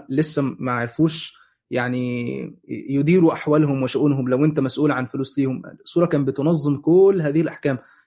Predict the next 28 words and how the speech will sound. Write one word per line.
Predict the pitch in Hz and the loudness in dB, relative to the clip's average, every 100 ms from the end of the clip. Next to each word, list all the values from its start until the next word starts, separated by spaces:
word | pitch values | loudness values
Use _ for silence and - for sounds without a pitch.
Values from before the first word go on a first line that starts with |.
| - | -4
يعني | 123 135 | -2 0
من | 139 139 | 0 2
ضمن | 170 | 4
الآيات | 165 135 160 | 4 2 0
ربنا | 139 131 151 | 0 0 -2
سبحانه | 156 165 | -2 -2
وتعالى | 147 | -2
يقول: | 131 170 175 - _ _ _ | 2 0 0 -6 _ _ _
"وآتوا | 135 165 180 160 | 2 2 2 2
اليتامى | 147 139 202 226 | 2 2 2 2
أموالهم | 147 135 123 117 117 | 0 0 -2 -4 -8
ولا | - 156 160 | 0 4 4
تتبدلوا | - 135 131 156 147 131 | 0 -4 0 0 0 0
الخبيث | 123 - - 127 147 156 | -2 -6 -6 2 2 0
بالطيب | 131 127 - 143 123 113 117 _ | -4 -4 -4 -6 -4 -6 -10 _
ولا | 135 180 | 2 2
تأكلوا | 170 156 - - 185 165 | 2 -4 -4 0 2 2
أموالهم | 131 131 143 123 117 | -2 -2 -2 -2 -4
إلى | 135 131 | -2 -2
أموالكم | 127 143 185 233 - | 0 0 0 0 -2
إنه | 147 156 131 | 0 2 0
كان | 120 151 | -2 -2
حوبا | 131 139 139 123 | -2 -4 -4 -6
كبيرا". | 127 123 123 - _ _ _ _ _ _ _ - | -6 -4 -6 -8 _ _ _ _ _ _ _ -6
ربنا | 127 135 | -2 0
سبحانه | 156 180 | 0 0
وتعالى | 170 165 | 0 2
يقول: | 151 180 214 | 2 2 0